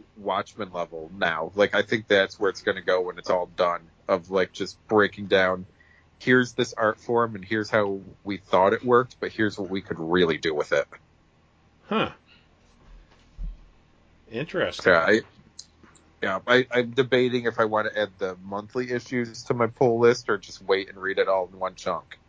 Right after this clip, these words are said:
Speaker 2: Yeah.
Speaker 1: And I, 'cause I'm enjoying reading it all in one chunk.
Speaker 2: Yeah.
Speaker 1: Um, and my last thing that I've, uh, gotten into since last we talked is I am almost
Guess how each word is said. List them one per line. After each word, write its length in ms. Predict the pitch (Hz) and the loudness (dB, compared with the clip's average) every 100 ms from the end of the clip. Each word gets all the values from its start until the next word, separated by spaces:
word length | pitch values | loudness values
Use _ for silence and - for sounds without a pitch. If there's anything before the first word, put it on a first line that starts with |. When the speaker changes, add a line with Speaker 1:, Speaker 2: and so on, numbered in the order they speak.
| _ | _
Speaker 2:
Yeah. 200 | 120 107 - _ - _ - | 0 2 0 _ -20 _ -2
Speaker 1:
And 80 | 90 | 0
I, 80 | 87 - _ | -2 -6 _
'cause 140 | - | 0
I'm 140 | 104 104 | 2 2
enjoying 420 | 104 127 127 123 | 2 6 6 4
reading 300 | 117 117 110 | 2 2 2
it 100 | 107 | 2
all 220 | 101 98 | 4 0
in 80 | 95 | -2
one 180 | 95 87 | -6 -6
chunk. 460 | - 95 80 - - _ - _ _ - | -4 -4 -6 -14 -20 _ -20 _ _ -8
Speaker 2:
Yeah. 180 | 98 - _ _ _ _ _ _ - - _ _ _ _ _ - | -8 -8 _ _ _ _ _ _ -20 -20 _ _ _ _ _ 4
Speaker 1:
Um, 460 | 107 98 92 90 - _ - | 6 4 0 -8 -20 _ 4
and 220 | 117 107 | 4 4
my 180 | 107 113 | -2 2
last 340 | 131 156 - | 4 2 0
thing 180 | 147 131 143 _ | -4 -6 -14 _
that 120 | - 101 | -4 -2
I've, 1000 | 98 - _ _ _ _ _ _ - 107 | -4 -10 _ _ _ _ _ _ -16 -12
uh, 240 | 90 90 - - _ _ - | -10 -12 -16 -20 _ _ -6
gotten 260 | 110 104 98 | 0 0 0
into 420 | 101 95 110 101 - _ | -8 -4 -2 -2 -6 _
since 260 | - 95 104 | -12 -6 0
last 240 | 95 - | 0 0
we 100 | 98 | -8
talked 500 | - 92 92 - - _ _ | 0 0 0 -6 -20 _ _
is 240 | 113 107 95 | -2 -2 0
I 160 | 101 101 | 0 2
am 120 | 101 | 0
almost 400 | 101 101 98 - | -2 0 -2 -4